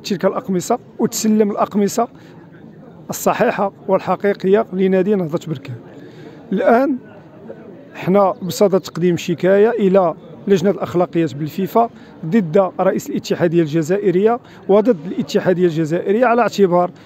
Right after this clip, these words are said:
أن حجز الأقمصة ديال نادي نهضة بركان هو كان بغرض سياسي ولا يتعلق بما هو رياضي، وتم إقحام ما هو رياضي فيما هو سياسي،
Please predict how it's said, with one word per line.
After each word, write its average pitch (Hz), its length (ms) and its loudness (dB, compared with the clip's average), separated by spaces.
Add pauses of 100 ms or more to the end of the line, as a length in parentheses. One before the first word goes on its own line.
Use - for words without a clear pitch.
(180)
أن 208 200 6
حجز 139 460 -2
الأقمصة 185 440 -4
ديال 170 200 2
نادي 165 200 0
نهضة 151 340 -6
بركان 208 340 -4 (420)
هو 220 260 4
كان 233 480 2 (340)
بغرض 196 680 4 (120)
سياسي 185 600 0 (280)
ولا 220 220 6
يتعلق 202 460 2
بما 175 200 0
هو 165 180 4
رياضي، 165 400 0 (300)
وتم 254 320 4
إقحام 214 600 2 (100)
ما 202 120 4
هو 202 240 6
رياضي 196 540 4
فيما 202 280 4
هو 180 220 6
سياسي، 175 480 -2